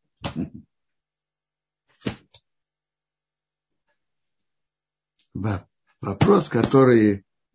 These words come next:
поднимают в нашей главе, и это интересная и важная тема. Мы, написано, что Авраам соблюдал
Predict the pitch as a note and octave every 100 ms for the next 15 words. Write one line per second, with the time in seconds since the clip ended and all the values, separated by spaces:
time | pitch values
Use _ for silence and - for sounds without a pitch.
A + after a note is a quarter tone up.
0 | _ C3 A2 G#2+ A2 D#3+ B3+ C#3 G#2 G#2
1 | A2+ A#2 - A2 A2+ A2+ A2 A2+ A2 C#3+
2 | - _ _ B2 C3+ C3 C#3 B2+ A#2+ B2+
3 | D#3 D3+ C#3 C3+ C3 B2 - _ _ -
4 | B2+ A2+ D3 D3 B2 C#3 B2 A2 - A2
5 | D#2+ - _ _ _ _ _ _ _ _
6 | _ _ _ _ _ _ _ _ _ _
7 | _ _ _ _ _ _ C3 F3 A#3 D3+
8 | - _ _ _ _ _ _ _ _ _
9 | _ - - _ _ _ _ _ _ _
10 | _ _ _ _ _ _ _ A#2+ A2 -
11 | D3+ A#2+ A2 G#2+ - G#2+ G#2 A2 D3 D3+
12 | - _ - A#2 A2 G#2 G#2 G2+ G3 F3